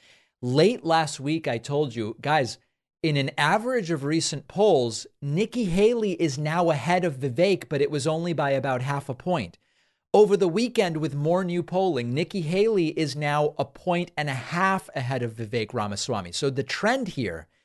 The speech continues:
is Ramaswamy surge is done.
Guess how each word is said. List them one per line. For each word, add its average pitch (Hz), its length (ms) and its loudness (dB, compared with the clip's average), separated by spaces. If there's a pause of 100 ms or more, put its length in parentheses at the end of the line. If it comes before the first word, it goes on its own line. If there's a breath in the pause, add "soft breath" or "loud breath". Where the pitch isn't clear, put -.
(280)
is 139 220 2
Ramaswamy 165 720 0
surge 170 500 0
is 123 160 -6
done. 110 500 0